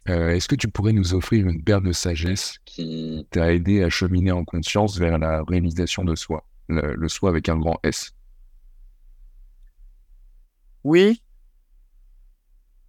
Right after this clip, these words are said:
Speaker 2: J'ai envie de citer un illustre inconnu qui nous a incités à la tolérance suprême et à l'humilité.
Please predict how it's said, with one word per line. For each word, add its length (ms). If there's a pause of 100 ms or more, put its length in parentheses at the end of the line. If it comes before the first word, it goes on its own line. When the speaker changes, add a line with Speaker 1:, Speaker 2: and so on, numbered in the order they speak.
(1500)
Speaker 2:
J'ai 240
envie 240
de 100
citer 560
un 140
illustre 580
inconnu 720 (680)
qui 120
nous 300
a 120
incités 560
à 60
la 220
tolérance 800
suprême 560
et 80
à 40
l'humilité. 760